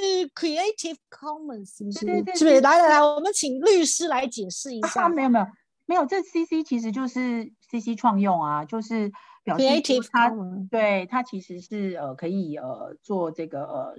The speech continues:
Speaker 2: 授权开放给大家去做，呃，相关的，不管是改编也好，或者是，呃，再做进一步的开发也好。这个我们在之前的，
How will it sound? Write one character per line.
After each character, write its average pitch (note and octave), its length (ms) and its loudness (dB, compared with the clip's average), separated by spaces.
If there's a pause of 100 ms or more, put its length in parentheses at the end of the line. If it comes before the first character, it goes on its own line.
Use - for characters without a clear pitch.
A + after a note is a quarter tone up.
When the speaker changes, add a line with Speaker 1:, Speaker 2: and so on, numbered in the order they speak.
Speaker 2:
授 G#3+ 240 0
权 D3+ 380 -4
开 F#3+ 160 -2
放 F#3 180 -4
给 B2+ 100 -12
大 D#3+ 140 -8
家 D3 320 -8
去 D#3 220 -10
做， E3 480 -6
呃， B2 140 -8
相 D#3+ 220 -6
关 D#3 280 -4
的， D3 80 -8
不 - 120 -8
管 C3 180 -6
是 D#3 120 -10
改 C#3 160 -8
编 E3 240 -8
也 B2+ 180 -6
好， C#3 300 -2
或 E3+ 200 -2
者 C3 180 -12
是， D#3 260 -4 (380)
呃， D#3 160 -2
再 G3 160 4
做 F#3+ 160 0
进 F3+ 160 -4
一 D#3+ 60 -2
步 F3 120 -4
的 D#3 80 -6
开 E3 200 -2
发 D#3+ 140 -2
也 D3 140 -6
好。 C#3+ 140 -8
这 E4 160 -2
个 C4+ 180 2 (240)
我 F#3 140 0
们 F#3+ 100 0
在 C4 160 2
之 A3+ 240 -6
前 E3 600 -4
的， E3+ 340 2